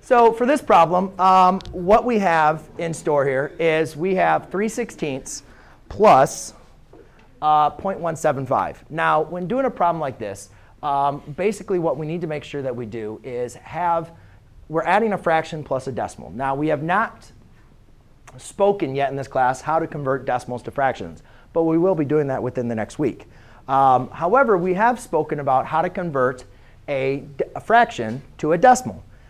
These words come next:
And to convert, okay, I got some problems here. That's not good. Let's put that away, far, far away.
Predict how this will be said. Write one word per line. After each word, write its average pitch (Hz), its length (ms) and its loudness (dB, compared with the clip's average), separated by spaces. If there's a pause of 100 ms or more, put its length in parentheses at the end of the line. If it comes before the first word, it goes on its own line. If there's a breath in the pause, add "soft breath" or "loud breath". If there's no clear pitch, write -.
(140 soft breath)
And 160 200 -4
to 170 100 -8
convert, 170 420 -4
okay, 117 320 -6
I 98 120 -8
got 98 220 -12
some 92 160 -18
problems 87 420 -18
here. - 220 -20 (180)
That's - 360 -20 (100)
not - 240 -20
good. - 160 -20 (240)
Let's - 400 -20
put - 280 -14
that 80 220 -14 (100)
away, 80 280 -14 (1200)
far, 73 200 -18
far 76 240 -20 (100)
away. - 120 -20